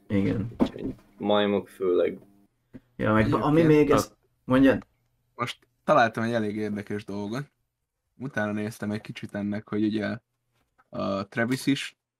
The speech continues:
Speaker 3: rengeteg alkoholt fogyasztott,
Speaker 4: Igen.
Speaker 3: meg ez a másik csimpánz, a Lucy, ő is nagyon sok alkoholt fogyasztott, és kiderül, hogy ennek van, ö, a vadba is, a va-, a vadonba is, ö, megfelelője,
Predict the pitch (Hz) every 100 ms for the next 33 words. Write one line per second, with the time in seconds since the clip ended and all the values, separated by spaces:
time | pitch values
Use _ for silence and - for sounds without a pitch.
0 | _ - 113 117 110 120 113 113 113 123
1 | 120 117 - 117 120 - 139 - _ _
2 | _ _ - 113 110 110 113 127 117 -
3 | 110 - 110 110 117 113 113 113 - 104
4 | 127 - - 120 98 - - 98 95 -
5 | 104 98 101 - 104 107 - 104 110 -
6 | 147 127 - - 165 92 110 147 _ _
7 | _ _ _ - 113 123 131 135 - 151
8 | 120 135 _ _ - 107 107 110 110 113
9 | 131 110 92 101 98 113 - - - 104
10 | 110 120 117 104 104 101 107 - - -
11 | 92 101 101 104 113 _ - 120 110 101
12 | 95 87 73 107 147